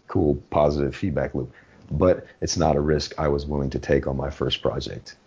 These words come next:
Uh, hindsight, maybe I should have, but the risk being that I could set it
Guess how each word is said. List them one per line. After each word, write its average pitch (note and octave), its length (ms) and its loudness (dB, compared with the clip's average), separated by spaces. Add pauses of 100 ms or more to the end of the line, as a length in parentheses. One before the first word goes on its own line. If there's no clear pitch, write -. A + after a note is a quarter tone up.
(640)
Uh, C#2 260 -2
hindsight, E2+ 580 2
maybe C#2+ 320 -4
I C#2 80 -4
should D2+ 220 -2
have, B2 200 4 (400)
but D#2+ 160 4
the D#2+ 80 2
risk E2+ 340 4
being D#2 380 2
that C#2+ 340 0 (240)
I D2+ 120 2
could C2+ 160 0
set E2+ 280 4
it - 220 4